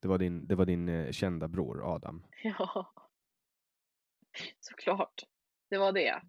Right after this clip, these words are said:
Speaker 2: Ja, de har ju hållit på. Andreas och Adam, båda mina bröder, är... Eh, de är ju ganska mycket äldre. Nio, sju och nio år äldre än vad jag är. Så att då såg man ju upp till dem ganska duktigt när man var liten. Så att då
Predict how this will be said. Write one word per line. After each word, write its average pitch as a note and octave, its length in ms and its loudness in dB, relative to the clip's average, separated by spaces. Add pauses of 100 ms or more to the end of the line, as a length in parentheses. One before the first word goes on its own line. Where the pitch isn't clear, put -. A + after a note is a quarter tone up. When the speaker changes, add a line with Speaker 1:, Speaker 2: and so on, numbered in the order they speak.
(440)
Speaker 2:
Ja, G3+ 160 -2
de G#3+ 200 2
har G#3 80 8
ju F#3+ 100 6
hållit F3+ 180 4
på. F3+ 220 6
Andreas G3 680 4
och F#3 60 6
Adam, F3 320 6
båda F3 220 0
mina E3 220 -4
bröder, E3 340 0
är... D#3 240 2 (1400)
Eh, F3+ 280 -2
de F#3 180 0
är F#3 40 0
ju F#3 80 0
ganska F#3 260 -2
mycket - 200 -2
äldre. D#3 320 -6 (560)
Nio, F3 460 -4 (200)
sju G#3+ 60 4
och F#3 140 2
nio E3+ 160 -4
år E3+ 60 -6
äldre - 220 -8
än - 60 -8
vad D#3+ 100 -12
jag - 160 -8
är. G3+ 100 -14 (140)
Så G3 60 -14
att F#3+ 60 -16 (1080)
då F#3 180 2
såg F#3 200 2
man F3+ 100 2
ju F3 60 4
upp F3+ 120 -4
till E3 100 0
dem E3 100 0
ganska E3+ 260 0
duktigt F3+ 340 0
när E3 100 0
man D#3+ 120 -2
var E3+ 80 0
liten. E3+ 460 -4
Så G3+ 80 -10
att F#3+ 120 -10
då F3 480 2